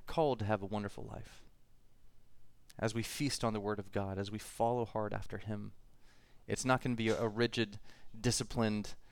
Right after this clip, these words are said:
militaristic, you know, take on self and, and depravity. It's meant to be a life in the land of the living.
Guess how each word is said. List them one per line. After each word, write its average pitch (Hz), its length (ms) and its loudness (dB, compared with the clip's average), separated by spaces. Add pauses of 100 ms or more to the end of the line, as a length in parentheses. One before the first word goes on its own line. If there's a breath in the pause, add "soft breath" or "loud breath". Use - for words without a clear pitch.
(600 soft breath)
militaristic, 120 840 4
you 113 160 -2
know, 104 300 4
take 120 260 4
on 110 120 6
self - 520 6
and, 104 180 0
and 107 280 -2
depravity. 104 720 4 (1040 soft breath)
It's - 160 -6
meant 147 200 0
to 135 80 2
be 113 120 0
a 107 80 4
life 101 520 0 (1400 soft breath)
in 107 100 -4
the 110 80 4
land 123 260 2
of 107 60 -4
the 104 60 -6
living. 104 320 0